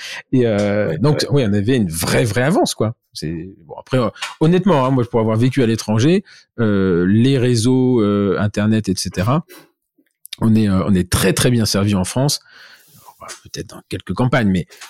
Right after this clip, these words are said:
Speaker 1: euh, aux États-Unis, la vitesse, elle est pas la, enfin, la connexion, c'est
Speaker 2: Mhm.
Speaker 1: pas la même, hein.
Speaker 2: Mhm.
Speaker 1: Et, euh, le téléphone passe moins, euh...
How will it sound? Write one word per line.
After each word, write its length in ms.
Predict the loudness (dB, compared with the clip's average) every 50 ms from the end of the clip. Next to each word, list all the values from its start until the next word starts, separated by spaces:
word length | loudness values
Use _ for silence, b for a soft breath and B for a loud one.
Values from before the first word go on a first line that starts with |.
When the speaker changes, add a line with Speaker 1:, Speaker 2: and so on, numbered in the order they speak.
| B B B -8
Speaker 1:
euh, 60 | -4
aux 80 | -4
États-Unis, 560 | -4 -4 -4 -4 -4 -2 0 2 2 4 4 2
la 100 | 2 0
vitesse, 380 | -2 -2 -2 -2 -2 0 0
elle 80 | 0 -2
est 40 | 0
pas 140 | 0 0
la, 40 | 0
enfin, 180 | 0 0 0 -2
la 100 | -2 -2
connexion, 380 | -2 -2 -2 -2 -2 -2 -4
c'est 100 | -2 -2
Speaker 2:
Mhm. 60 | -2 -2
Speaker 1:
pas 60 | 0
la 80 | 0
même, 180 | 0 0 0 -2
hein. 100 | -4 -4 -6 -10
Speaker 2:
Mhm. 280 | -12 -12 -10 -10 -10 -8
Speaker 1:
Et, 80 | -8
euh, 60 | -8 -10 -12 -14 -16 -18 -18 -20 -20 -18
le 140 | -16 -16 -16
téléphone 480 | -12 -10 -8 -8 -8 -6 -4 -6 -6 -6
passe 220 | -8 -14 -8 -4
moins, 440 | -2 0 0 2 2 0 0 -2 -2
euh... 220 | -4 -6 -8 -10